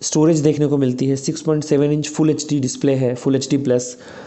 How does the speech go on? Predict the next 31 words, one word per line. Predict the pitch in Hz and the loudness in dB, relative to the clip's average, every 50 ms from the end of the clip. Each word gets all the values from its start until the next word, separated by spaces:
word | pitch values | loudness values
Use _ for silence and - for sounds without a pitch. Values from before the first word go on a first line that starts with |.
| - - - - - - _ _ | -20 -20 -20 -20 -20 -20 _ _
और | - 143 | -2 -2
primary | 143 143 143 147 143 147 165 175 175 | 0 2 2 2 2 2 2 0 0
camera | - 165 156 156 160 165 160 | 0 0 0 2 2 2 2
जो | 160 160 | 2 2
है | 156 156 | 2 2
इसका, | 151 - - 156 | 2 0 -2 0
जो | 139 156 | 0 0
सबसे | 156 156 - - - - 180 | -2 -4 -6 -8 -6 -4 -4
बड़ा | 160 131 120 143 143 151 151 | -2 0 0 2 2 2 2
focus | 147 - 135 139 156 143 - | 2 0 0 2 2 2 2
है, | 151 | 0
वो | 143 143 147 | 2 2 0
इसका | 147 143 - 143 | 0 0 -2 -2
primary | - 135 127 131 139 143 143 | 0 0 0 2 2 2 2
camera | 143 139 135 135 139 | 2 0 2 2 0
है, | 143 151 | 0 0
जो | 147 156 | -2 -2
कि | 151 185 | -2 0
वन | 156 139 139 | 0 0 0
नॉट | 139 139 135 135 - | 0 0 -2 -2 -2
एट | 131 120 | -2 -2
megapixel | 127 123 127 127 - 127 123 - 120 | 0 0 0 0 0 -2 -2 -2 -2
का | 117 123 127 | -2 0 0
है, | 131 147 | -2 -2
तो | 143 - 156 | 0 0 -2
आप | - - | 0 0
ये | 135 131 | 2 2
भी | 135 139 | 2 2
देख | 127 127 123 123 | 2 2 0 0
सकते | - 117 - - 123 | -2 -4 -4 -2 -2
हैं। | 123 139 165 208 | -2 -2 -4 -6